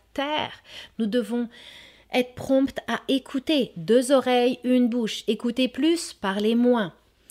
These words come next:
Nous devons comprendre aussi que ce que nous méditons dans la parole de Dieu et ce que nous déclarons doit se faire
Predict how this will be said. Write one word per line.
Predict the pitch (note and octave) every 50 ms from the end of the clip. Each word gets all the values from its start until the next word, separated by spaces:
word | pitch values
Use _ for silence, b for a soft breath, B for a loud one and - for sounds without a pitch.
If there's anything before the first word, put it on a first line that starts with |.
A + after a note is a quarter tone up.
| B B B B
Nous | A3+ A3
devons | G#3+ C4+ A3+ B3+ C#4
comprendre | C4+ - C4 B3 B3+ - - D#4+ E4 D4 B3+ A3+
aussi | A3 - - C#4 C4+
que | - A3+ G#3+
ce | - -
que | - B3 A3+
nous | A3+ A3 G#3+
méditons | A3+ B3 C#4 A3 A#3 A#3 - - - E4 E4+
dans | C4+ A#3 G#3+
la | G3+ G3
parole | - - G3+ F#3+ G3+ G#3 G3+
de | F#3 G3 F#3
Dieu | F3+ A#3 B3+
et | B3 A3
ce | A3+ -
que | - A#3+
nous | A3 G#3+ G#3 G3+
déclarons | F#3+ F3+ F3+ A#3+ C#4+ D#4 D4+ - - C#4 C4+ C4 C4+ A3 C4 D4 D#4 D4 A3 - b b b b b b
doit | b F#3 G#3+ A#3+
se | A#3+ - B3 A#3
faire | - - A#3+ A#3 A3+